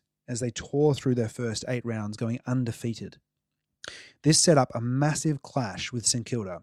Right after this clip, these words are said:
who had only dropped two games, um, to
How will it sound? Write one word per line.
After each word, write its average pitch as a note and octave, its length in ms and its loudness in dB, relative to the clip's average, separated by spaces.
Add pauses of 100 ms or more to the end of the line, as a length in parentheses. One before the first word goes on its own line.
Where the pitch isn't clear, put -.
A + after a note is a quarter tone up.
(160)
who B2 80 -2
had C3+ 80 4
only D3+ 140 4
dropped B2+ 360 2 (200)
two D#3 180 2
games, B2+ 640 -2 (520)
um, G#2+ 760 -8 (100)
to B2+ 280 8